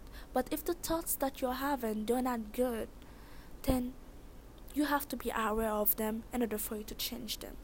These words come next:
And I'm not saying it's going to be easy, but I'm pretty sure along the line, you will be able to adapt with it, because your mind is a supercomputer. It's not meant to work against you unless if you let it.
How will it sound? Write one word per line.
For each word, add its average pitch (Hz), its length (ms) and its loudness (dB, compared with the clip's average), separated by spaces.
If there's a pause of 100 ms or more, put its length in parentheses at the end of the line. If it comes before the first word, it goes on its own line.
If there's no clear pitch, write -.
(380)
And 285 160 2
I'm 277 100 2
not 277 160 2
saying 269 160 2
it's 240 120 -2
going 233 180 0
to 226 100 -4
be 220 220 -6
easy, 208 460 -2 (520)
but 226 260 4 (520)
I'm 220 120 2 (100)
pretty 240 340 4
sure 214 520 0 (880)
along 233 340 6
the 220 80 2
line, 214 520 2 (460)
you 233 220 8
will 233 140 12
be 226 180 4
able 220 160 4
to 214 220 -2
adapt 214 440 -2
with - 160 0
it, 220 140 -2
because 226 400 6
your 294 140 6
mind 311 340 4
is 247 140 4
a - 20 2
supercomputer. 233 1040 2
It's - 220 2
not 392 180 2
meant 269 280 2
to - 120 0
work 233 220 2
against 208 560 2
you 196 200 0 (520)
unless 254 320 6
if - 120 -2
you 247 80 4
let 214 380 4
it. - 100 -2